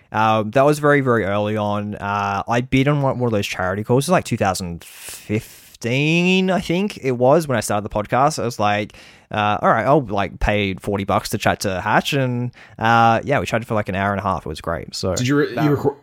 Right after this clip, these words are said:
Speaker 2: okay, so that you were just, just chatting? You didn't record
Speaker 1: Yeah,
Speaker 2: it,
Speaker 1: well,
Speaker 2: right?
Speaker 1: I, no, no, I recorded it and I, I published it, and it was,
Speaker 2: Okay.
Speaker 1: it's a, it's a really horrible podcast. People can find it if they really scroll down. <laughs> Uh, it's, like, the bottom of my podcast feed, but it's, it's pretty shit. But it was good at the time. We were talking about,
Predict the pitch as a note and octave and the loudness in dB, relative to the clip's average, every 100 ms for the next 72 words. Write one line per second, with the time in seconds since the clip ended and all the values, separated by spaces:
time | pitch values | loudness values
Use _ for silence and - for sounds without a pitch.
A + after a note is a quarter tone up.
0 | - D#3 C#3 A#2 C#3+ C3 C3+ C#3+ B2 - | -4 0 2 2 2 0 0 0 0 -4
1 | - _ C#3+ - B2 G#2 A#2 B2+ B2+ B2 | -8 _ -6 -2 0 2 0 0 0 0
2 | A#2+ A2 - G#3+ F#3 A3+ F#3+ F3+ F#3 G#3 | 0 -2 0 0 2 2 2 0 0 2
3 | G3+ F#3+ F3+ C#3+ C#3 A2+ B2 A#2 G#2 G#2+ | 2 0 0 -2 0 -2 -2 -4 -2 -4
4 | - A2+ A2 - A#2 A2 - G#2+ G#2+ G2 | -4 -2 -2 -2 -2 -2 -2 -4 -4 -2
5 | G#2+ D3+ A2 A2 B2 B2+ B2+ C#3+ C#3 B2+ | 0 2 2 0 -2 -4 -4 -4 -2 0
6 | C3+ B2+ B2 A2+ G#2+ A2 A2 G#2 G#2+ G#2 | 2 2 2 2 2 0 -2 -2 0 0
7 | A#2+ C3+ B2 A#2 - A2+ A2+ A2 G#2+ G2+ | 0 -2 -2 -4 -2 -2 0 -2 -2 -2
8 | G#2 G#2 G#2 A2+ G#2 A2 G#2+ B2+ D#3 - | -2 -4 -6 -6 -6 -4 -2 -2 -4 -10
9 | - B2+ D#3+ C#3+ C#3+ C3+ D3 C#3 C#3+ C3 | -12 -4 0 2 0 2 0 0 -2 -2
10 | A2+ C3 B2+ B2 A#2+ B2 B2 B2+ C3+ D3 | 0 2 2 2 2 0 2 0 2 0
11 | D#3 C#3+ C3 - - C#3 - - C#3 C3+ | 2 2 2 -2 -4 -4 -4 -2 -2 -2
12 | - A#2+ A#2+ - D#3 F#3 - C#3 E3+ F#3+ | -4 -2 0 0 2 2 2 2 2 2
13 | F3 D3 D3+ C#3+ C3+ C3+ C#3 B2+ A#2+ A2+ | 2 4 4 2 0 -2 0 2 4 4